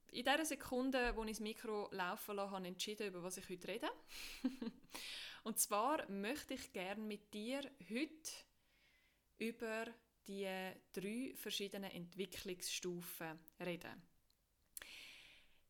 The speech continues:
Ich unterrichte einen Theta Healing Kurs, der nennt sich Du und dein innerer Kreis.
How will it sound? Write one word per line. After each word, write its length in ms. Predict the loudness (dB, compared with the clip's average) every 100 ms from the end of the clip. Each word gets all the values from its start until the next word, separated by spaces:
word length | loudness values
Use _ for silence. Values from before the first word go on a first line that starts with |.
| -20 -20 -2
Ich 120 | 2
unterrichte 520 | 4 4 4 2 2
einen 140 | 2 4
Theta 240 | 2 2
Healing 340 | 2 2 2 0
Kurs, 640 | -2 -2 0 0 0 0
der 180 | 2 2
nennt 380 | 0 0 -2 -2
sich 300 | -2 -4 -4
Du 280 | -2 0 -2
und 480 | -2 -4 -4 -4
dein 200 | -2 -2 -2
innerer 460 | -4 -2 -2 -2
Kreis. 960 | -4 -6 -6 -4 -2 -4 -6 -4 -2 -4